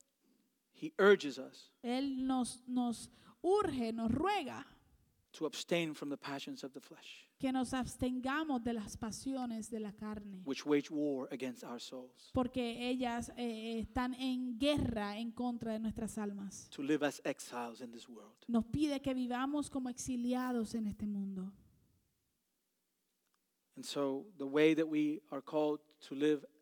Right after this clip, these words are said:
Speaker 1: as exiles according to Peter
Speaker 2: Así que entonces la manera en que somos llamados a vivir como exiliados, de acuerdo a Pedro,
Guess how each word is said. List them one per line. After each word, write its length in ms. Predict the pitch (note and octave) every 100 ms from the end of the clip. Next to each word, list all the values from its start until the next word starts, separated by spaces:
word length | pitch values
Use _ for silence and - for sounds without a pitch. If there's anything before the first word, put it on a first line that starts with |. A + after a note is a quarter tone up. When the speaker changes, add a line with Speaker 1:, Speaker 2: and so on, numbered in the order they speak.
| -
Speaker 1:
as 140 | - -
exiles 460 | F3 - C#3 C3+
according 440 | C3+ - D3+ D3 D3+
to 100 | -
Peter 420 | D#3+ F#3 E3+ C#3 C#3+ _ _
Speaker 2:
Así 220 | A3 C4+
que 300 | B3 A#3+ A3+
entonces 440 | A#3 A#3 A#3+ B3 B3
la 100 | B3
manera 420 | A3 G#3+ A#3 C4+
en 80 | C#4+
que 100 | C4+
somos 260 | A#3+ B3+ C4+
llamados 500 | B3+ A3+ A#3+ C4 B3+
a 40 | A#3+
vivir 320 | G#3+ A#3+ -
como 180 | C#4 B3+
exiliados, 720 | - A#3 A3+ D4+ F#4 A#3+ A#3
de 80 |
acuerdo 440 | G#3 G3+ A3 A3+ G#3+
a 100 | A#3
Pedro, 340 | B3 G#3+ D4